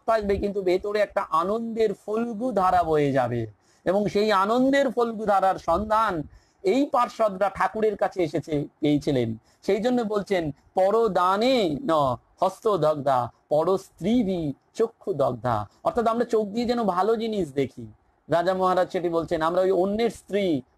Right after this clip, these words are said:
মাতৃবৎ পরদা আরেসু করতে পারছি না। আমরা বারবার অন্যের স্ত্রীর দিকে তাকিয়ে তাকিয়ে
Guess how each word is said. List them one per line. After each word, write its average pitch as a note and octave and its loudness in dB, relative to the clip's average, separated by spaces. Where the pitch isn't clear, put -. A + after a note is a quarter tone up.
মাতৃবৎ B3 0
পরদা A#3 2
আরেসু G3+ 0
করতে F#3 -4
পারছি D3 -2
না। A2 -2
আমরা F#3 0
বারবার E3+ 2
অন্যের E3+ -2
স্ত্রীর E3+ -4
দিকে D#3+ -6
তাকিয়ে D#3 -2
তাকিয়ে D3 -2